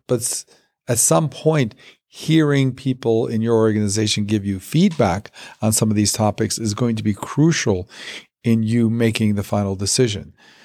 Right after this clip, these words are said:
So, you know, just like nobody would wanna walk into a movie, uh, theater and just randomly, you know, pick a movie and walk in.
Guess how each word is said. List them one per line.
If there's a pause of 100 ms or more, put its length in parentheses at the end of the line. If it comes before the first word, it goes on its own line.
(120)
So, (220)
you
know,
just
like (360)
nobody
would
wanna
walk
into
a
movie, (420)
uh, (100)
theater
and
just
randomly, (360)
you
know, (320)
pick
a
movie
and
walk
in.